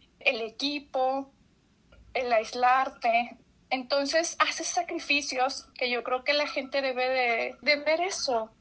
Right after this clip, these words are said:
y tomar conciencia de que tienes que quedarte en casa, de que esto apenas va empezando y que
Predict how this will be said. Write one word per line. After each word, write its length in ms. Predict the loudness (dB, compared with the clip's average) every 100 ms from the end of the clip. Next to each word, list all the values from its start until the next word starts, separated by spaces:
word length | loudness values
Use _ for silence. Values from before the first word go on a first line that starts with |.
| _ -20 _ -8
y 140 | -2
tomar 380 | 0 2 0 0
conciencia 800 | -4 -2 -2 -2 -2 0 0 0 -2
de 220 | -2 0
que 480 | 0 2 0 -4 -10
tienes 240 | -8 -6 -4
que 140 | 0
quedarte 320 | 2 2 0
en 120 | -2
casa, 560 | 2 0 0 0 -2 -2
de 180 | -4 -4
que 580 | 0 2 4 2 0 -6 -20 _ _
esto 840 | 2 2 0 -2 0 2 2 2 0 -14 -20 -20 _
apenas 440 | -2 0 0 0 0
va 60 |
empezando 880 | -2 -2 -2 0 0 0 0 0 0 -10 -6
y 220 | -4 -2
que 360 | 2 6 4